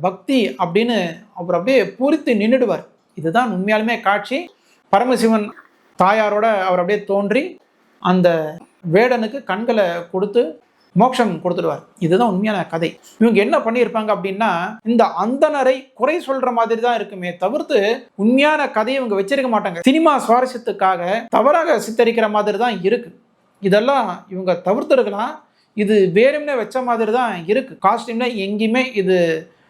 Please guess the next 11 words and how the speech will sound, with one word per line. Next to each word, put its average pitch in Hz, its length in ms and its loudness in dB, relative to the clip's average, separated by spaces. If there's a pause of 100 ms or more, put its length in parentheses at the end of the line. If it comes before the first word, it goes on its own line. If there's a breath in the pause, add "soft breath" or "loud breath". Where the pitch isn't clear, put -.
(160 soft breath)
பழங்காலத்து 240 520 2
காஸ்டியூம் 226 340 -2
மாதிரியே 208 420 0
இல்லைங்க. 202 240 -4 (180)
அதெல்லாம் 202 280 0
ரொம்ப 208 600 0
நம்பவே 202 400 2
முடியாத 226 360 2
மாதிரி 214 280 0
இருக்கு. 185 300 -4
அப்புறம் 214 440 0